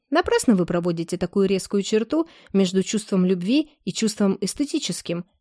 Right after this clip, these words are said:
хоть бы музыкальным. Если искусство вообще недалеко от любви, эроса, то музыка, как самая между искусствами непосредственная, к ней всех ближе. Я бы мог привести собственный пример.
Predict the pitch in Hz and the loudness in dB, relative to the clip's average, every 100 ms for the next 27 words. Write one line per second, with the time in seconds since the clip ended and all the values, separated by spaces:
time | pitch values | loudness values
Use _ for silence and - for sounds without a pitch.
0 | _ - 294 233 240 254 302 180 147 131 | _ 0 2 4 6 6 4 0 -2 -4
1 | - _ _ _ _ - - 240 302 269 | -8 _ _ _ _ -12 0 2 4 2
2 | 262 - 330 - 202 170 180 233 - - | 2 2 2 0 0 2 2 2 -2 0
3 | 180 156 170 165 180 175 - 170 - 190 | 0 0 0 2 0 0 -4 -4 -2 0
4 | 202 302 415 _ _ _ - 170 143 - | 2 2 2 _ _ _ 0 0 0 -6
5 | - - _ _ _ - - 226 214 294 | -10 -12 _ _ _ -2 4 6 8 6
6 | 415 - 196 175 175 - 226 202 170 165 | 6 4 2 0 -2 0 2 2 2 2
7 | 170 170 196 220 - 233 - 175 175 196 | 0 0 -2 -2 -4 -4 -2 0 2 2
8 | 233 226 - 190 - - 160 147 - _ | 2 -2 0 0 -2 -8 -8 -6 -10 _
9 | _ _ - 311 302 277 285 269 254 269 | _ _ 4 6 6 4 4 4 4 4
10 | 175 143 131 - _ _ _ _ _ _ | 4 -2 -6 -10 _ _ _ _ _ _
11 | - 330 294 220 247 214 190 185 - 262 | 2 4 6 6 4 2 0 0 -2 -2
12 | - 240 - 175 165 156 156 151 135 | 0 -2 -2 -4 -4 -4 -6 -6 -8